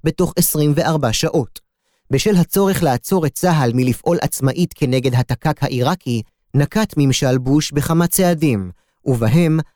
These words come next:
הכרזה שטילי הפטריוט מיירטים את הטילים העיראקיים שנורו על סעודיה, ולכן פנה יושב ראש המטות המשולבים, קולין פאוול, לצה"ל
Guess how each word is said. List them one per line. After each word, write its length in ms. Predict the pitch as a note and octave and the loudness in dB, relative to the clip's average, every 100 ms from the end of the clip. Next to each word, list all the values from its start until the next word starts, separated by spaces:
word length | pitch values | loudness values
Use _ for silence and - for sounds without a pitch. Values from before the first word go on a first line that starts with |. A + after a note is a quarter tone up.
| - | -4
הכרזה 560 | D3 C#3+ D#3 D3 F3+ F#3 | -2 0 0 0 0 0
שטילי 420 | F3+ - D#3 E3 | 0 0 2 4
הפטריוט 720 | D3+ - F#3+ - C#3 B2 C3 - | 2 0 -2 -2 -2 0 -2 -2
מיירטים 540 | D3 D3+ C#3+ - G#3 | 0 2 0 0 2
את 120 | F#3 D#3+ | 2 0
הטילים 360 | - D3+ E3+ | 0 2 4
העיראקיים 640 | D#3 B2+ C#3+ F#3 C#3+ C3+ C3+ | 2 2 -2 -2 0 0 0
שנורו 480 | - D3 D3 F3+ D#3 | 0 0 2 2 0
על 100 | D3+ | -2
סעודיה, 600 | - E3 G#3+ D3 G#2+ F2+ _ _ _ | -2 0 0 2 0 -2 _ _ _
ולכן 440 | C3 A2 - F#3+ D3+ C#3+ _ _ | 0 0 2 2 2 -2 _ _
פנה 260 | - D3+ F3+ | -2 0 2
יושב 360 | G3+ - D3+ C3+ | 2 0 -2 0
ראש 200 | E3+ E3 | 0 0
המטות 400 | C#3 - F3 D#3 | 0 0 -2 0
המשולבים, 680 | C#3 - B2+ A#2+ E3+ B2 F#2+ | 0 0 0 2 0 0 -2
קולין 340 | - D3 B2+ A#2+ | -4 -2 0 0
פאוול, 440 | F#3+ F#3+ C3+ B2 B2 _ _ | 0 0 0 0 -2 _ _
לצה"ל 640 | B2+ C#3+ - G#3 C#3 A2+ | -2 0 0 0 2 2